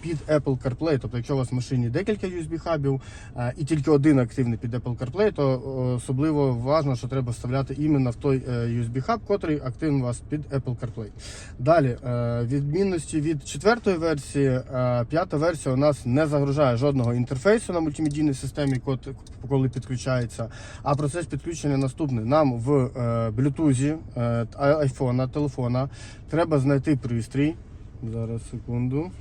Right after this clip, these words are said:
котрий називається у нас AutoKit, і далі будуть символи різні. Е, ось він у нас, AutoKit B D A.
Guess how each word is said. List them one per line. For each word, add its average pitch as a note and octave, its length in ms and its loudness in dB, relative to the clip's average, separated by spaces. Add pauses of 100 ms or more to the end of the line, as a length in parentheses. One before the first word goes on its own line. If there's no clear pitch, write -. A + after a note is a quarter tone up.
(420)
котрий E3+ 280 -2
називається C#3 640 4
у B2+ 40 2
нас B2+ 280 0
AutoKit, D3 640 -2 (920)
і D#3 140 4
далі C#3 260 4
будуть B2 320 0
символи A2+ 480 0
різні. G#2 300 -6 (920)
Е, A2+ 220 -4
ось D3+ 260 4
він A#2+ 120 2
у A#2 40 2
нас, A2 240 -4
AutoKit D#3 640 -2
B C3+ 120 2
D B2 80 -2
A. G#2 200 -2